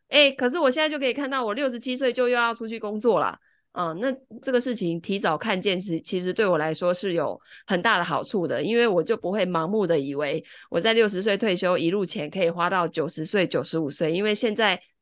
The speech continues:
所有的人都有长寿的风险嘛。那我觉得事先的透过一个这样子的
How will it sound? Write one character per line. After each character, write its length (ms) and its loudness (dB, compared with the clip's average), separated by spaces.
所 260 4
有 140 4
的 120 2
人 200 -2
都 100 -2
有 120 0
长 280 -10
寿 220 -2
的 80 -2
风 280 -4
险 240 -6
嘛。 140 -10
那 120 2
我 100 4
觉 180 0
得 260 4
事 260 0
先 220 -2
的 100 0
透 240 -2
过 180 0
一 120 -2
个 140 2
这 120 -2
样 180 0
子 180 -8
的 380 -2